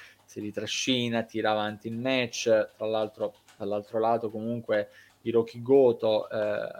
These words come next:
Yashi, ma anche Jay White comunque si trovano abbastanza bene, quindi alla fine anche qui, diciamo, siamo, come diceva anche Marco prima, un po' sul sufficiente, la si porta a casa, visto che comunque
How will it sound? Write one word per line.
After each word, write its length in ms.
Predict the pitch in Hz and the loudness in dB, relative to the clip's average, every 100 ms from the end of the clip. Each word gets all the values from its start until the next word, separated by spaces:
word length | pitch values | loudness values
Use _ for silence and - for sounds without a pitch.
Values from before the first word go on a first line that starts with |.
| - - - _ | -18 -20 -20 _
Yashi, 760 | - - 110 110 107 - 117 113 | -8 -4 -2 -2 -4 -4 -2 -2
ma 80 | 110 | -4
anche 260 | 107 120 120 | -6 -6 -6
Jay 160 | 110 110 | -4 -2
White 460 | 113 117 104 - | 0 0 0 -6
comunque 380 | - 117 117 104 - | -8 -8 -6 -8 -10
si 180 | - | -18
trovano 400 | 117 113 113 113 | -4 0 0 0
abbastanza 580 | 113 113 110 - 117 131 | -4 -6 -12 -10 -8 -6
bene, 400 | 131 104 107 95 | -4 -4 -6 -12
quindi 280 | - - - - | -20 -20 -20 -20
alla 200 | - 110 | -12 -10
fine 360 | - 117 113 - _ - - _ _ - | -10 -12 -14 -16 _ -20 -20 _ _ 0
anche 300 | 139 120 143 | 2 2 -2
qui, 240 | - 123 | 2 2
diciamo, 500 | 113 110 117 110 113 | 2 2 4 4 2
siamo, 640 | 110 110 107 107 107 107 107 | -2 -2 -4 -2 -2 -2 -2
come 140 | 123 | -2
diceva 300 | 123 117 123 | 0 4 6
anche 180 | 123 117 | 6 4
Marco 320 | 117 117 - | 2 0 0
prima, 320 | 117 127 123 113 | -2 0 0 0
un 140 | 113 | 0
po' 200 | 123 123 | 2 2
sul 600 | 117 120 117 117 117 113 | 2 -2 0 2 4 2
sufficiente, 1300 | 110 - 117 - 123 117 110 117 110 110 104 95 98 | -2 -8 -12 -10 0 0 2 -2 -2 -2 0 -2 -4
la 120 | - | -8
si 160 | - - | -14 -8
porta 300 | 113 110 120 | -6 -4 -6
a 20 | |
casa, 420 | - - 107 104 | -6 -2 0 0
visto 300 | 107 107 - | -2 -4 -8
che 120 | 107 104 | -8 -6
comunque 540 | 107 113 113 113 107 | -4 -4 0 2 2